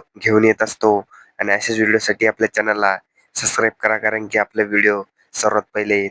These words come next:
तुमच्यापर्यंत पोहोचतील आणि तुम्ही फेरा बघू शकता काय गती लावलेली आहे, कारण की दोन्ही नंदी आजारातून निघले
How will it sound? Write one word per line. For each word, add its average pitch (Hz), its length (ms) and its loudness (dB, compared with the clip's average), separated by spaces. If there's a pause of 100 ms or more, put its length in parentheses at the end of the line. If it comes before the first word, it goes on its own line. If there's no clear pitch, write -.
तुमच्यापर्यंत 101 680 -2
पोहोचतील 98 480 -4 (380)
आणि 101 180 -2 (100)
तुम्ही 104 200 2 (140)
फेरा 107 220 2
बघू 101 320 -2
शकता 104 580 -2 (400)
काय 107 180 0
गती 107 380 -4
लावलेली 107 420 2
आहे, 104 380 2 (400)
कारण 110 280 -2
की 107 380 2 (300)
दोन्ही 113 360 2
नंदी 113 520 0 (260)
आजारातून 110 640 0
निघले 110 380 2